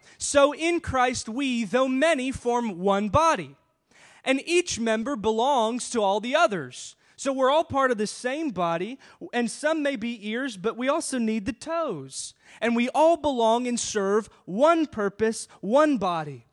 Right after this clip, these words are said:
So he continues, "We have different gifts." Ah, okay, okay, okay. Here's what he's talking about. Now this reminds us of the Ephesian text we just looked at. "According to the grace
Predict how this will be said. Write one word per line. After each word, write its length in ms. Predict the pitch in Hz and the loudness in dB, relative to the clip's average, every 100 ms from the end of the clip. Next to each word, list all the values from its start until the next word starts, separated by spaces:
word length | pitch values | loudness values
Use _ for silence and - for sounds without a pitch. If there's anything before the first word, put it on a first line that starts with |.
| _ - | _ -8
So 120 | 277 | -4
he 60 | 277 | -2
continues, 760 | 277 240 294 269 208 139 127 - - - | -2 -4 -2 -2 -2 -6 -12 -18 -20 -6
"We 400 | 185 294 302 302 | 2 4 4 2
have 540 | - 269 254 254 165 | -2 0 0 0 -4
different 600 | 180 240 - 233 - 156 | -6 -6 -4 -4 -4 -8
gifts." 640 | 147 226 135 - - - - _ _ | 0 0 0 -8 -12 -12 -14 _ _
Ah, 460 | 180 196 185 151 131 | 2 4 4 0 -4
okay, 360 | 180 196 175 160 | -6 -4 -4 -4
okay, 300 | 156 156 147 | -6 -6 -6
okay. 400 | - 135 135 _ _ _ _ | -10 -14 -14 _ _ _ _
Here's 280 | - 226 185 | -6 -4 -2
what 100 | 180 | -4
he's 140 | 175 - | -6 -8
talking 320 | 160 - 143 | -10 -8 -14
about. 340 | 127 127 143 _ _ _ _ _ _ | -12 -14 -16 _ _ _ _ _ _
Now 220 | 190 214 | 0 2
this 220 | 208 208 | 2 -2
reminds 320 | 196 185 185 156 | -4 -2 -2 -6
us 120 | 151 | -10
of 140 | 160 | -8
the 120 | 165 | -6
Ephesian 440 | 151 - 208 175 165 | -6 -4 -4 -4 -6
text 300 | - 151 - | -8 -12 -12
we 80 | 147 | -12
just 200 | 147 156 | -12 -12
looked 220 | 147 147 | -10 -10
at. 160 | 131 - - - | -10 -14 -20 -2
"According 720 | 247 240 - 254 277 294 285 | 0 0 -2 0 0 0 -4
to 200 | - 247 | -4 -4
the 120 | 202 180 | -4 -6
grace 880 | 135 185 196 214 233 226 - - | -6 -4 0 0 -2 -8 -10 -12